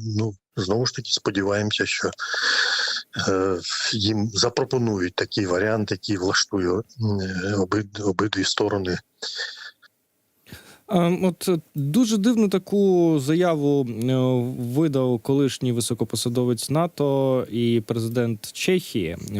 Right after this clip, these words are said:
Speaker 2: Петер Павел. Ем, по-перше, він сказав, що Україна не поверне окуповані території найближчим часом. Е, ми розуміємо, що ситуація на фронті дуже складна, це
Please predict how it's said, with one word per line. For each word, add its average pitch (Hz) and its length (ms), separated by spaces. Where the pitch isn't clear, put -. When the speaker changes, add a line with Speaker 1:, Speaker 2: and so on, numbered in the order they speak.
Speaker 2:
Петер 110 380
Павел. 143 500
Ем, 107 880
по-перше, 160 520
він 147 200
сказав, 131 420
що - 200
Україна 143 480
не 139 160
поверне 135 500
окуповані 123 580
території 120 520
найближчим 123 580
часом. 208 580
Е, 107 60
ми 190 140
розуміємо, 196 420
що 165 160
ситуація 151 500
на 143 100
фронті 135 360
дуже 123 220
складна, 101 480
це 107 500